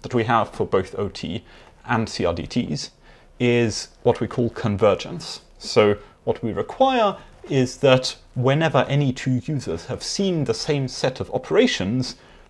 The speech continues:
then those users must be in the same state. And this happens even if the users actually saw the operations in a different order. So what we re-, what we do in C R D Ts is we make the operations commutative,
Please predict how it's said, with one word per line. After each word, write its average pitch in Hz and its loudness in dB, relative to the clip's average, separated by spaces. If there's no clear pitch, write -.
then 202 2
those 151 2
users 143 0
must 131 -2
be 107 -2
in 110 -2
the 104 -8
same 92 -6
state. - -8
And 101 -4
this - -4
happens 123 0
even 262 2
if - -2
the 135 4
users 139 -4
actually 123 -6
saw 156 0
the - -4
operations 127 -2
in 127 -2
a 113 -4
different 135 -6
order. 156 4
So 107 4
what 120 0
we 110 0
re-, 101 -2
what 117 0
we - 0
do 208 4
in 175 2
C - -2
R 101 4
D 110 0
Ts 98 -4
is 107 -8
we 107 -4
make 98 -6
the - -6
operations 92 -2
commutative, 123 0